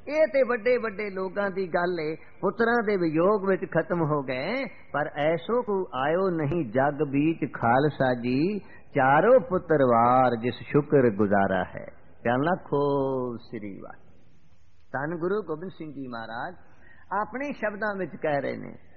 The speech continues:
ਉਂਝ ਮੁਸਲਮਾਨ ਸ਼ਾਇਰ ਯੋਗੀ ਅੱਲਾ ਯਾਰ ਖਾਂ ਕਹਿੰਦੇ ਨੇ, ਆਪਣੇ ਬੇਟਿਆਂ ਨੂੰ ਗਲਵਕੜੀ ਵਿੱਚ ਲੈ ਲੈ ਕੇ ਕਈ ਵਾਰੀ ਕਹਿ ਦਿੰਦੇ ਸਨ, "ਇੱਕ ਬਾਰ ਸੂਵੇ ਫਲਕ ਨਜ਼ਰ ਕਰਕੇ ਵੋਹ ਬੋਲੇ,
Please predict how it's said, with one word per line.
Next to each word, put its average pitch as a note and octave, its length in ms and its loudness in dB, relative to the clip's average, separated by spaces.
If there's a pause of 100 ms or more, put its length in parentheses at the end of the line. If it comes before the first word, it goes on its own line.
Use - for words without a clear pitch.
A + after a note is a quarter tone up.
(160)
ਉਂਝ F3+ 400 2 (460)
ਮੁਸਲਮਾਨ E3+ 640 -2
ਸ਼ਾਇਰ C3+ 600 0 (420)
ਯੋਗੀ F3+ 420 2
ਅੱਲਾ D#3 300 0
ਯਾਰ C3 360 2
ਖਾਂ B2+ 240 -6
ਕਹਿੰਦੇ A#2+ 380 -4
ਨੇ, A2 300 -10 (360)
ਆਪਣੇ F3 380 0
ਬੇਟਿਆਂ D#3 540 -2
ਨੂੰ C3+ 240 -6 (360)
ਗਲਵਕੜੀ E3+ 580 2
ਵਿੱਚ D3 200 -4
ਲੈ C3+ 240 0
ਲੈ B2+ 200 0
ਕੇ A#2+ 300 -6 (320)
ਕਈ F3+ 200 2
ਵਾਰੀ C3 360 2
ਕਹਿ B2 240 -2
ਦਿੰਦੇ A2 380 -4
ਸਨ, G#2+ 360 -10 (420)
"ਇੱਕ C#4 260 -6
ਬਾਰ D3+ 720 4
ਸੂਵੇ E3+ 600 -2
ਫਲਕ D3 600 0
ਨਜ਼ਰ B2+ 480 -2
ਕਰਕੇ B2+ 720 -4
ਵੋਹ C3+ 300 -2
ਬੋਲੇ, A#2 560 -2